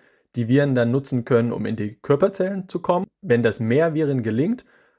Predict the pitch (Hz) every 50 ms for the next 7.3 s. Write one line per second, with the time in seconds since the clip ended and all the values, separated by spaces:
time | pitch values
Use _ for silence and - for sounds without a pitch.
0 | _ _ _ _ - - 127 117 120 127 127 - - 127 123 123 120 143 160 -
1 | - 147 135 135 127 135 110 120 127 - 120 117 120 123 110 101 - - 117 110
2 | 104 101 - - 110 110 110 - 110 107 92 - 104 101 101 123 151 165 - -
3 | - _ _ _ _ - 123 113 117 107 - - - 92 87 87 85 - _ _
4 | _ _ _ _ _ _ _ - - 113 113 117 117 120 - 123 131 - 139 123
5 | 127 120 117 117 110 104 - 143 151 170 180 175 - - 170 147 - 151 143 147
6 | 131 - - 127 127 135 147 - 143 131 - 143 - 131 143 135 147 131 - -
7 | 139 131 139 143 139